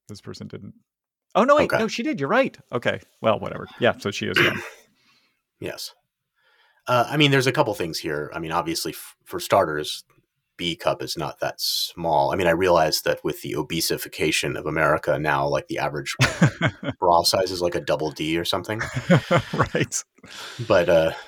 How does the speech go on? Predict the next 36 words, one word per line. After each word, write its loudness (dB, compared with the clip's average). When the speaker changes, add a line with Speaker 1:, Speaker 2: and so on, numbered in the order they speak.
Speaker 2:
B 2
cup, 0
like, -2
sort -2
of -10
historically 0
speaking, -2
like, -6
if -10
you -4
were -6
to -6
go -2
to, -2
uh, -4
one -2
of -4
the -6
great -2
museums 0
of -2
the -2
world 4
and 0
look -2
at -4
the -2
naked -2
women, -2
uh, -8
sculptures, -2
uh, -16
B -2
cup 0
is -8
probably 0